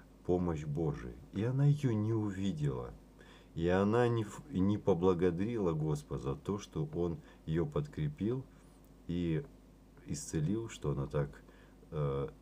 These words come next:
серьезно пошла на поправку. То есть вот вам ответ.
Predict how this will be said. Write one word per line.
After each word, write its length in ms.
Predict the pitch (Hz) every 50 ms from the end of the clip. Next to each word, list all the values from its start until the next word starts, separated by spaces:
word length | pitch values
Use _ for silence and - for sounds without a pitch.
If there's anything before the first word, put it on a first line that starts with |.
| - - -
серьезно 600 | - - 85 76 69 76 90 101 101 87 76 73
пошла 400 | - 73 - - - 76 78 76
на 120 | 73 73
поправку. 600 | 73 - 73 - - 62 60 58 - - - - - - - - - - - - - - - -
То 60 | 87
есть 160 | 73 - -
вот 240 | 120 147 156 151 -
вам 220 | 131 120 110 110
ответ. 380 | 110 - - 95 82 71 69